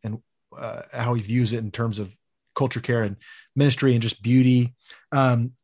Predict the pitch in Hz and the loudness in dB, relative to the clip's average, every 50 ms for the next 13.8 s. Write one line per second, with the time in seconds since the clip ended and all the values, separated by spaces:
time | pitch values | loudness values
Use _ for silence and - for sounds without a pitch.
0 | _ _ _ - 151 151 147 - 147 135 - 165 165 147 131 120 131 135 139 147 | _ _ _ -2 -2 0 0 0 -2 -2 0 0 0 2 2 2 2 2 2 0
1 | 147 135 - - 135 123 - 123 - - 127 127 131 135 135 135 139 139 - _ | 0 -2 -2 -4 -6 -4 -6 -8 -4 -2 0 2 2 2 0 0 -2 -6 -8 _
2 | _ _ _ - - 123 123 120 120 120 120 120 120 123 127 _ _ _ _ _ | _ _ _ -12 -8 -6 -4 -4 -2 -2 -2 -2 -4 -6 -8 _ _ _ _ _
3 | - 131 123 113 - - 139 135 131 - 131 131 127 139 131 127 127 123 120 - | -10 -8 -8 -8 -4 -2 -2 -2 0 0 0 0 0 0 2 2 2 2 2 0
4 | - - - - _ _ - - 135 131 127 117 117 113 107 107 127 123 120 - | -8 -20 -20 -20 _ _ -2 0 0 0 2 0 -4 -4 -6 -8 -8 -10 -10 -6
5 | - 135 - 131 120 120 131 135 139 135 143 139 147 156 143 127 139 147 - _ | -4 -4 -2 -2 -4 -6 -8 -12 -18 -16 -12 -12 -10 -10 -10 -12 -14 -16 -18 _
6 | - - _ _ 139 131 120 117 113 120 131 127 123 120 - 131 120 117 120 107 | -20 -20 _ _ -6 -4 -4 -4 -4 -2 -2 -2 -2 0 -2 -4 -4 -4 -4 -8
7 | 107 117 - 123 110 104 101 98 113 117 120 120 131 139 147 156 151 - _ _ | -8 -10 -10 -12 -10 -10 -8 -4 -2 -2 0 0 0 0 -2 -4 -4 -8 _ _
8 | _ _ _ _ _ - 123 117 113 113 110 104 110 117 117 104 123 120 117 - | _ _ _ _ _ -10 -8 -6 -6 -6 -6 -8 -8 -8 -8 -6 -6 -6 -6 -8
9 | - _ - - 127 120 117 113 - 123 113 120 110 107 - - 123 113 113 104 | -14 _ -8 -6 -4 -2 -2 -4 -4 -4 -4 -4 -6 -6 -2 -2 -2 0 0 -4
10 | 107 101 - - 123 123 123 - 143 123 - - 131 131 131 135 139 135 127 123 | -4 -4 -4 -2 -2 -2 -2 -2 -4 -4 -2 0 0 0 0 0 -2 -2 -2 -2
11 | 120 120 110 117 120 117 113 113 113 117 120 123 127 - _ _ - - - - | -4 -4 -6 -6 -6 -4 -4 -2 -2 -2 -2 -2 -4 -8 _ _ -20 -20 -20 -20
12 | - _ _ _ - 131 127 123 123 123 120 120 120 120 123 - _ _ - _ | -20 _ _ _ -8 -4 -2 0 0 0 0 0 0 -2 -4 -6 _ _ -20 _
13 | _ _ _ _ _ _ - 156 151 160 165 156 147 151 160 - | _ _ _ _ _ _ 0 2 4 6 6 6 6 4 0 -2